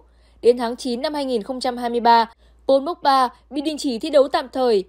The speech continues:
để phục vụ công tác điều tra. Chất cấm được tìm thấy trong mẫu thử của Paul Pogba là D H E A, một loại hormone tăng cường sức bền của vận động viên. Pogba sẽ kháng cáo quyết định cấm thi đấu lên tòa án trọng tài thể thao.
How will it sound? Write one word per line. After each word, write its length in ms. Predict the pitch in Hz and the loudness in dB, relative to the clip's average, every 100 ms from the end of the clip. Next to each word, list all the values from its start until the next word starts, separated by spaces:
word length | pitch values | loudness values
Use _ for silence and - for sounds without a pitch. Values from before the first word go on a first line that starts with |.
| - | 2
để 140 | 226 214 | 2 2
phục 140 | 214 | -2
vụ 140 | 233 | 0
công 200 | 220 254 | 0 -2
tác 160 | 233 330 | -2 -2
điều 140 | 277 208 | -2 -2
tra. 320 | 233 226 214 _ _ _ | 0 0 0 _ _ _
Chất 240 | - 330 - | -12 -8 -2
cấm 240 | 262 262 | -2 -2
được 180 | 320 - | -8 -6
tìm 180 | 262 233 | -8 -4
thấy 200 | 240 233 | -2 -2
trong 180 | 320 | -2
mẫu 120 | 196 226 | -4 -4
thử 200 | 311 240 | -2 -2
của 140 | 208 | -2
Paul 180 | 202 226 | -2 -2
Pogba 420 | 311 - 247 233 214 _ | -2 0 2 2 0 _
là 220 | 262 285 277 | -2 0 0
D 40 | 320 | 0
H 260 | 349 403 | -2 -2
E 140 | 294 269 | -4 -2
A, 260 | 262 254 233 _ - | 0 0 -4 _ -4
một 120 | 302 | 0
loại 140 | 311 | 0
hormone 360 | 359 359 339 320 | -2 -2 -2 -2
tăng 160 | 339 320 | -4 -2
cường 180 | 302 226 | -2 -2
sức 180 | 359 | -2
bền 220 | 285 262 202 | 0 0 0
của 80 | |
vận 120 | 196 190 | -4 -4
động 140 | 190 | 0
viên. 240 | 220 233 202 _ _ _ | 2 2 0 _ _ _
Pogba 400 | 294 294 262 240 | -6 -2 0 2
sẽ 160 | 240 262 | 0 -4
kháng 200 | 262 254 | -6 -4
cáo 220 | 254 240 | 2 2
quyết 140 | 247 359 | 2 -4
định 180 | 294 | -4
cấm 180 | 208 247 | -4 -4
thi 120 | 311 | -2
đấu 240 | 262 240 247 | 0 4 4
lên 160 | 302 | 2
tòa 160 | 269 233 | -2 -2
án 180 | 196 226 | -2 -6
trọng 140 | 285 - | -8 -6
tài 160 | 208 | -6
thể 140 | 196 180 | -4 -6
thao. 320 | 214 214 | -2 -2